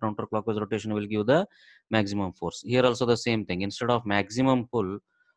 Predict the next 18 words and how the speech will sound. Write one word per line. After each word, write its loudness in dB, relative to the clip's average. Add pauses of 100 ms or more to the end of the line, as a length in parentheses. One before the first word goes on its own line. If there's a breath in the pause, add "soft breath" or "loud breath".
(160)
uh, 2
we 0
have 6
to 2
calculate 2
the 2
minimum 2
pull. -2
We, 0
for 0
which -2
direction 2
of 0
rotation -2
of -4
the 2
drum, 2
the 0